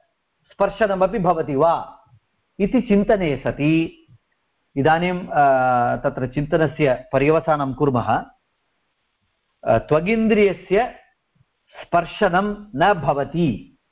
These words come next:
इति नैयायिकानां मतम्। अतः अस्माभिः किं वक्तव्यम् इति चेत्, यद्यपि वायवीयपरमाणुषु स्पर्शः अस्ति, तथापि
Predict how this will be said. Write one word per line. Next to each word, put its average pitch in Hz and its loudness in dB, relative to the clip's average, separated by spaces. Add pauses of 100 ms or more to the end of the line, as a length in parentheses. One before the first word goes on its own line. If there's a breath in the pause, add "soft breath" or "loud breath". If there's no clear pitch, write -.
इति 208 2
नैयायिकानां 165 0
मतम्। 123 -4 (920)
अतः 185 2 (400)
अस्माभिः 175 0
किं 240 2
वक्तव्यम् 151 -2 (280)
इति 139 -2
चेत्, 139 0 (500)
यद्यपि 156 0 (960)
वायवीयपरमाणुषु 165 0 (800)
स्पर्शः 202 0
अस्ति, 156 -6 (640)
तथापि 170 -2